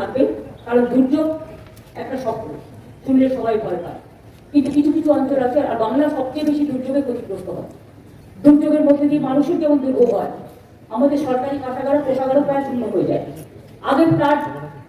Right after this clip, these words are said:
অ্যাফেক্টেড এরিয়ায় কেন্দ্রীয় সরকার টাকা দিত, গঙ্গা অ্যাকশন প্ল্যানে টাকা দিত, গঙ্গার ভাঙন রোধে, নদীর ভাঙন রোধে,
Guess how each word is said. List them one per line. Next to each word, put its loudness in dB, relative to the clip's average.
অ্যাফেক্টেড -2
এরিয়ায় 4
কেন্দ্রীয় 2
সরকার -4
টাকা -6
দিত, -8
গঙ্গা 4
অ্যাকশন -2
প্ল্যানে 2
টাকা -4
দিত, -6
গঙ্গার 2
ভাঙন -2
রোধে, 2
নদীর 6
ভাঙন -4
রোধে, -2